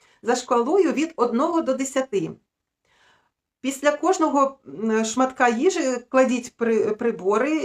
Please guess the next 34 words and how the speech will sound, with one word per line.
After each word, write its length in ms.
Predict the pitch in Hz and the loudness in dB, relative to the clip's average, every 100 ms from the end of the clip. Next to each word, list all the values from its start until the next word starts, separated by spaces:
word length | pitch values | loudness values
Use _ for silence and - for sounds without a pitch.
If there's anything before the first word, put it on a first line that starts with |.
| 202 | -4
їжте 500 | 202 247 269 - 226 | -4 -4 -4 -4 -4
повільно 760 | 277 277 202 196 214 269 311 - _ _ _ _ | -2 -4 -2 -2 0 0 -2 -6 _ _ _ _
і 280 | 247 320 381 359 - _ _ _ | -2 2 2 0 -8 _ _ _
зупинятися, 1000 | - 254 262 240 330 508 539 233 - 220 | -6 -4 -2 0 0 0 -2 -4 -4 -4
коли 400 | 220 240 294 320 | 0 0 2 0
ви 180 | 269 254 | 0 -4
відчуваєте, 580 | 240 233 277 359 320 | -6 -4 -2 -2 -2
що 180 | 254 240 | -4 -2
наситилися 720 | 226 233 320 330 302 277 - 233 | -2 -4 -6 -4 -4 -4 -6 -4
десь 200 | 254 262 | -2 -2
до 100 | 233 | -2
сімдесят 580 | 226 220 220 240 269 | -2 -4 -2 -2 -2
відсотків. 560 | 226 226 - 160 - - - _ _ _ _ | -4 -10 -8 -8 -8 -16 -16 _ _ _ _
І 100 | - | -2
якщо 280 | 262 269 311 | 0 0 -2
через 360 | - 269 254 233 | -2 0 -2 0
деякий 360 | 262 233 240 | 0 0 -4
час, 280 | 226 220 196 | -4 -2 -2
там, 160 | - 180 | -4 -6
через 240 | 220 220 | -6 -4
п'ять 220 | - 196 | -4 -6
хвилин, 540 | - 214 208 214 190 185 | -6 -4 0 2 2 0
е, 200 | 170 - | -2 -6
ви 540 | 160 165 185 233 214 - 185 | -10 -14 -6 -2 -2 -4 -4
не 140 | 214 | -2
відчуваєте 480 | 220 - 262 415 415 | -2 -2 -2 0 -2
голоду, 380 | 330 349 339 285 | -2 -4 -4 -6
то 120 | 247 | -8
більше 340 | 175 269 - | -6 -6 -6
повертатися 640 | 381 240 214 220 247 247 202 | -6 -4 -4 -6 -6 -8 -6
до 80 | 190 | -6
їжі 400 | 180 220 233 220 _ - _ | -6 -6 -6 -6 _ -20 _
не 180 | 208 214 | -4 -4
потрібно. 640 | 214 214 185 165 - - | -4 -8 -6 -6 -8 -14